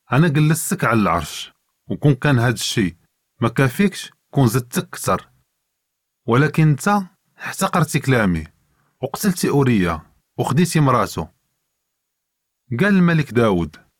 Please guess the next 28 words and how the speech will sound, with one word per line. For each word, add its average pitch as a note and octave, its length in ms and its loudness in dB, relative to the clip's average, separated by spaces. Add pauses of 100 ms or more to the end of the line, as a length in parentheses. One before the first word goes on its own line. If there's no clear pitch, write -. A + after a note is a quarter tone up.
(180)
"انا C3 160 4
ذنبت C3+ 300 2
في - 120 -14
حق - 220 -2
الله". D#2+ 400 -2 (1120)
قال C#3+ 120 4
ليه D3 180 2
ناتان: E3 480 0 (460)
"الله E3+ 300 2
كيسمعك F#2+ 720 -2 (240)
وغفر A#2+ 360 0
لك، F2 400 -2 (840)
وعوض D3 380 2
ما D3 100 2
تموت C#3+ 320 0
انت، C#3+ 260 2 (480)
ولدك C#3+ 360 2
اللي D#3 140 2
غادي A#2 320 0
يموت". E2 480 -4 (1600)
ومن D3 220 4
بعد F3+ 240 2
ما E3 140 4
مشى D3 200 0
ناتان C3+ 440 0
لدارو، C#3 440 0 (580)
مرض B2+ 280 2
الولد، E2+ 380 0